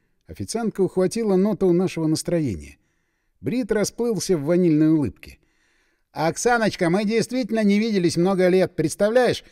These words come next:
Неожиданно позвонил мне вот этот красавец в бинокулярных очках". Он указал на меня вилкой с наколотым корнишоном. "И говорит". Он вспомнил суть нашего начального разговора, выпучил глаза и виновато умолк.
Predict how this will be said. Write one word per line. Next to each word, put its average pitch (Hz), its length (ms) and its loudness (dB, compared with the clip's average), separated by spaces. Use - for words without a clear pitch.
Неожиданно 190 480 0
позвонил 196 640 2
мне 185 180 4
вот 160 140 2
этот 170 260 -2
красавец 175 640 0
в 113 60 -10
бинокулярных 165 720 0
очках". 165 580 -2
Он 180 180 0
указал 165 360 0
на 160 80 2
меня 160 260 4
вилкой 175 360 -2
с - 80 -6
наколотым 147 540 -2
корнишоном. 127 720 -4
"И 240 180 -2
говорит". 214 680 4
Он 220 220 -4
вспомнил 220 540 -2
суть 226 300 -6
нашего 190 340 -2
начального 160 560 2
разговора, 160 840 0
выпучил 143 540 -4
глаза 143 420 -2
и 143 100 0
виновато 143 480 -4
умолк. 104 500 -6